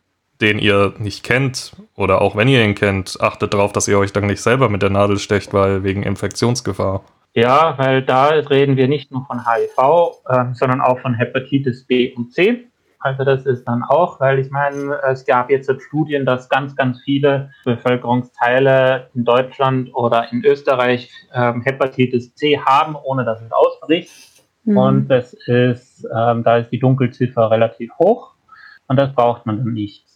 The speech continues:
Speaker 2: Also das ist, na, muss einfach nicht sein.
Speaker 3: Wenn man fertig ist mit den Nadeln und quasi das, die Nadeln wieder rauszieht, ähm, man hört da ja immer relativ viel.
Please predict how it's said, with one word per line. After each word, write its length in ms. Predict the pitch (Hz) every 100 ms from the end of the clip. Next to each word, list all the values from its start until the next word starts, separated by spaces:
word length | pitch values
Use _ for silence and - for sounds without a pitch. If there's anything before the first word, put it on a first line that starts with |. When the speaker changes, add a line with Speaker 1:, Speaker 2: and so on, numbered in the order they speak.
| -
Speaker 2:
Also 460 | 113 113 113 113
das 280 | 113 113 -
ist, 640 | - 110 104 _ _ _ -
na, 200 | 101 98 _ - -
muss 360 | 139 165 143 -
einfach 500 | - 123 127 127 - -
nicht 340 | 113 107 _ _ _
sein. 160 | - - _ _ _
Speaker 3:
Wenn 180 | - 233
man 160 | 285 277
fertig 500 | - 202 196 175 -
ist 220 | 170 -
mit 240 | 185 175 180
den 480 | 175 170 165 - -
Nadeln 600 | 180 180 156 160 156 156
und 340 | 185 185 -
quasi 560 | - 220 220 220 214 208
das, 300 | 196 - _ _ -
die 80 | 185
Nadeln 320 | 190 190 185
wieder 160 | 175 165
rauszieht, 800 | 185 262 277 - - 240 240 - _ - - _ _ -
ähm, 560 | 196 196 196 202 208 -
man 160 | 196
hört 180 | 214 254
da 80 | 240
ja 140 | 214
immer 220 | 190 196 180
relativ 380 | 180 180 170 -
viel. 500 | - 262 285 277